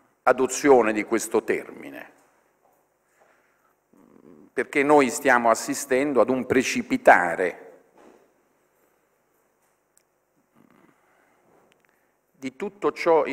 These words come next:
ad un precipitare di quelli che sono stati e sono i principi fondativi di una idea costituzionale del diritto penale e del processo,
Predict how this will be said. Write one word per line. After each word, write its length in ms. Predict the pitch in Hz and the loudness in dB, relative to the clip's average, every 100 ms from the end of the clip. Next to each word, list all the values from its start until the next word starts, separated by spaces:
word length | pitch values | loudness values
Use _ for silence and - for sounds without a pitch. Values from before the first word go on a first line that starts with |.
| 131 | -4
ad 160 | 135 135 | -6 -6
un 140 | 139 | -6
precipitare 680 | 143 143 151 160 - 185 160 | -6 -6 -10 -6 0 0 0
di 140 | 120 | -4
quelli 340 | - 165 160 127 | -2 -2 -2 -8
che 140 | 131 | -8
sono 320 | - 147 139 | -8 -8 -8
stati 500 | - - 165 170 - | -8 -4 -4 -4 -4
e 60 | 117 | -4
sono 560 | - - 180 127 104 | -2 0 2 2 -4
i 100 | 98 | -10
principi 1000 | 101 98 107 - 151 147 - 110 95 - _ _ _ _ _ _ _ _ _ _ - | -12 -14 -14 -12 -14 -14 -12 -12 -12 -18 _ _ _ _ _ _ _ _ _ _ -12
fondativi 800 | - 135 127 147 196 165 101 104 | -6 0 4 2 2 -6 -6 -6
di 80 | 104 | -4
una 180 | 117 | -2
idea 540 | 123 123 156 143 95 90 | -4 -2 0 2 2 0
costituzionale 1200 | - 160 - 151 - 139 - 180 156 127 98 95 | -4 -6 -6 -12 -10 -8 -4 -2 -2 -2 -4 -4
del 180 | 87 95 | -4 -6
diritto 400 | 95 107 117 - | -6 -8 -8 -8
penale 480 | 98 110 120 107 92 | -4 -2 -2 -4 -6
e 60 | 90 | -8
del 180 | 104 | -10
processo, 760 | - 117 - 90 - - 123 113 | -10 -10 -8 -10 -12 -16 -16 -18